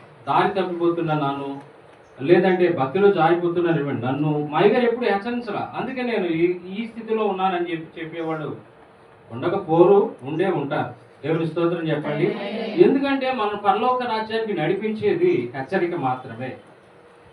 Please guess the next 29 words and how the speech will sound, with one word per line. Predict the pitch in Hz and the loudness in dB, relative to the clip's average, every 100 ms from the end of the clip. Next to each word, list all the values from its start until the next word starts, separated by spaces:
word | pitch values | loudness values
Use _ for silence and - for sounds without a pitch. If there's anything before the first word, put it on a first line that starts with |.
| - | -4
పౌలు | 170 269 | 0 2
గారు | 285 262 190 | 2 0 -2
చాలా | 208 277 262 | 0 2 2
హెచ్చరించాడు | 254 240 240 220 208 233 | 0 -2 -4 -4 -2 0
ఆయన | 170 | 0
పత్రికలో, | 175 170 202 190 240 | -2 -4 -4 -2 -2
చాలా | 233 196 226 220 | -2 -2 0 -2
ఇక | 196 180 156 - - - | -2 -4 -4 -6 -18 -4
కొరింథీ | 185 240 247 | 0 2 0
పత్రికలో | 262 233 226 226 226 214 - | -2 -4 -4 -6 -4 -6 -6
చాలా | 180 196 233 | -6 -4 -2
హెచ్చరికలు | 247 226 196 190 185 | -2 -4 -8 -6 -6
ఉంటాయి. | 175 160 | -4 -6
మీరు | 147 151 | -6 -8
ఇంటికి | 170 185 | -6 -4
వెళ్ళాలని | 190 175 175 143 | -2 -2 -6 -10
చదువుకోండి. | 151 147 127 214 - - - - - - | -10 -8 -6 -4 -6 -10 -18 -18 -12 2
వాటిలో | 254 277 262 | 2 4 2
ఒక | 226 196 | 0 0
హెచ్చరిక | 196 196 240 226 | -2 -2 -4 -2
ఏమన్నాడంటే, | 220 208 196 175 170 185 175 | 0 0 0 0 0 0 -2
మన | 147 151 | -2 0
కొర్నేలయ్య | 170 220 220 202 | 2 2 2 2
గారు | 190 175 | 4 2
కూడా | 175 170 | 0 -2
చెప్తూ | 165 165 175 | -4 0 2
ఉండేవాడు | 170 151 143 | 2 0 -2
ఎక్కువగా | 139 151 147 143 | -4 -6 -6 -4
మాట, | 127 123 | -2 -4